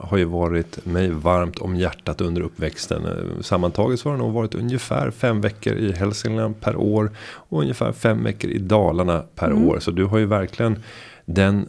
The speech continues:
Speaker 1: regionchefs-, eh, avgränsning som jag hade velat ha
Speaker 2: <laughs>
Speaker 1: om jag hade valt att vara regionchef. Eller kanske Stockholm, någon av de tre. Eller kanske allihopa samtidigt.
Speaker 2: Mm.
Speaker 1: Nu är det så här att företagen är uppdelade i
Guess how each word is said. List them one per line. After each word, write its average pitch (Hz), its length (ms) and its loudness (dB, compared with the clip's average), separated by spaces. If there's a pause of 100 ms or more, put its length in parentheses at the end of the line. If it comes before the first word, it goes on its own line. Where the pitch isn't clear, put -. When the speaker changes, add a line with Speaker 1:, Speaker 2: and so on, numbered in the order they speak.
Speaker 1:
regionchefs-, 98 1200 2
eh, 78 540 0
avgränsning 95 880 2
som 87 140 0
jag 95 160 4
hade 107 140 0
velat 104 220 0
ha 69 280 2 (180)
Speaker 2:
<laughs> 247 180 8
Speaker 1:
om 85 140 4
jag 80 120 2
hade 73 400 0
valt 76 420 0
att - 320 -6
vara 78 220 0
regionchef. 73 460 -4 (100)
Eller 110 180 2
kanske 82 260 -4
Stockholm, 76 480 -4
någon 92 200 4
av 85 80 4
de 73 180 -2
tre. - 280 -6
Eller 87 200 -2
kanske - 300 -6
allihopa - 580 -4
samtidigt. - 520 -2
Speaker 2:
Mm. 208 100 2 (420)
Speaker 1:
Nu 139 160 8
är 147 80 8
det 120 60 4
så 113 100 2
här 98 80 4
att - 160 -6
företagen 120 420 4
är 110 40 4
uppdelade 104 460 2
i 95 240 2